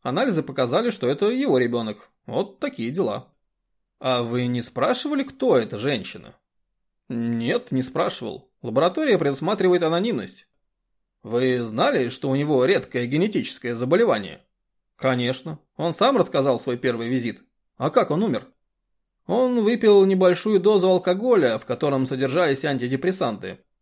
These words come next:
Не мне вам рассказывать, что именно этот напиток привел к летальному исходу.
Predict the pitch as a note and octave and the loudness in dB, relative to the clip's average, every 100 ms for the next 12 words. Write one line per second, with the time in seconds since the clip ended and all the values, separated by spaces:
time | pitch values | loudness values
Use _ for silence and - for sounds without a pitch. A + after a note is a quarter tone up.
0 | _ _ C#3+ G3 C4 D4+ D#3 C3+ C3 G#3+ | _ _ -6 -2 0 2 4 4 2 0
1 | A#3 D#3 D#3 - C#3+ G#3+ A#3+ G3+ G3+ G3 | 2 2 -2 -2 -2 -2 -2 0 -2 0
2 | C4+ - A#2+ B2+ B2 A3 D#3+ - C3+ D3 | -2 -2 -4 -6 -4 -4 -4 -2 0 2
3 | C3 C#3+ F3+ A#2 A2+ A2+ B2 C3 - G#2 | 0 -2 -2 -2 -2 -4 -6 -6 -8 -10
4 | - | -10